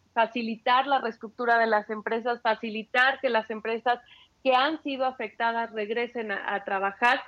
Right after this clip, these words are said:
y mantener los, los niveles de liquidez, hacer un plan de recuperación con un enfoque social y medioambiental. Ya lo decía también,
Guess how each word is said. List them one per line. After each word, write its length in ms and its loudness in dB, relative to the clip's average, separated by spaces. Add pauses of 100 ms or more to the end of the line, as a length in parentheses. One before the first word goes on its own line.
(260)
y 120 -4
mantener 560 0
los, 320 -2
los 220 -2
niveles 440 0
de 80 0
liquidez, 560 0 (540)
hacer 360 4
un 160 0
plan 300 4
de 80 4
recuperación 920 0 (240)
con 200 -4
un 140 -2
enfoque 420 -2
social 640 -2
y 160 -8
medioambiental. 880 0
Ya 140 4
lo 100 2
decía 300 0
también, 480 0